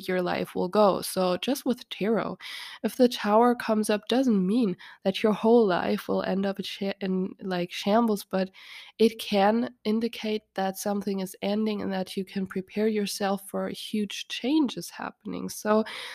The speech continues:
that's, you know, the same way I think about astrology. And I really, really, that's a dream of mine. Wanna get a professional, um,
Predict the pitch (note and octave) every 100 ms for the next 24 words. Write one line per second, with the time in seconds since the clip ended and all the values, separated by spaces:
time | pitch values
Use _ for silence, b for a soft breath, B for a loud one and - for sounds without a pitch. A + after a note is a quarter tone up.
0 | B B - A#3+ C#4 - - _ - A#3+
1 | A#3+ A#3+ A#3 A#3 B3+ A#3+ B3 A#3+ A#3 -
2 | B3 B3 A3 A3 A3+ - A#3+ C#4 A3 F3+
3 | F#3 G3+ G#3 G#3+ A3 A3 A#3+ B3+ B3 A#3+
4 | A#3+ A#3 A3+ G#3 G3+ - G3+ F#3+ G3 G3
5 | F#3 F3+ F#3 G3 G3+ - _ _ _ _
6 | _ _ G#3+ G#3 G3+ G3+ G3 F#3+ G3 -
7 | G3+ F#3+ - G#3 G#3 G#3 B B B B
8 | - G3+ G3 F#3 F#3 -